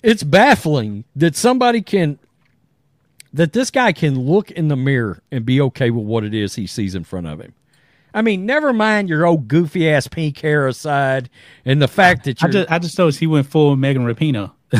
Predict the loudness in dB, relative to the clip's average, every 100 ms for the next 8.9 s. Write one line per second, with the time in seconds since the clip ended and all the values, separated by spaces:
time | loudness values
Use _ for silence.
0 | -2 0 0 -2 -6 -10 -16 -20 -20 _
1 | -6 0 2 2 0 -2 0 0 -2 0
2 | 0 0 0 0 0 -2 2 2 4 2
3 | 0 0 0 2 0 -4 -6 -4 -4 -4
4 | -2 -2 0 2 2 0 -10 -20 _ _
5 | _ _ _ _ _ _ _ _ -12 4
6 | 4 4 2 0 2 2 2 0 0 0
7 | 0 -2 -4 -6 -4 -2 -2 -4 -4 -4
8 | -4 -6 -4 -4 -6 -4 -2 -2 -6